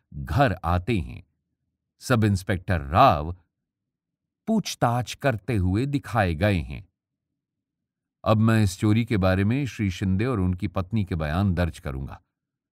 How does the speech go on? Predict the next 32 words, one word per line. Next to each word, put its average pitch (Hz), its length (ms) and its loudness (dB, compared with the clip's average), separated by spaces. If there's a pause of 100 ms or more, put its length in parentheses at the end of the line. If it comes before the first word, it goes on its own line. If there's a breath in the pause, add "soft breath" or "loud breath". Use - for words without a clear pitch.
(420)
रुपयों 117 360 2
के 110 100 -2
लिफाफे 101 420 2
सील 131 260 0
करके 123 400 -4
सबूत 110 380 0
के 107 120 -4
तौर 107 260 2
पर 143 220 -2
मैं 107 160 0
अपने 104 220 0
साथ 92 240 2 (100)
ले 85 100 -2
जा 80 140 -2
रहा 73 220 -4
हूं 67 180 -8 (380 soft breath)
और 87 120 0
मैं 107 140 4
शांति 110 380 2
को 107 160 2
गिरफ्तार 101 500 2
करके 104 340 -4
थाने 113 380 2
ले 90 160 2
जा 80 160 -2
रहा 69 220 -8
हूं। 62 180 -14 (1120)
शांति 170 600 0
उत्तर - 460 -2
में 117 160 0
कहती 92 380 -2
है, 87 160 -6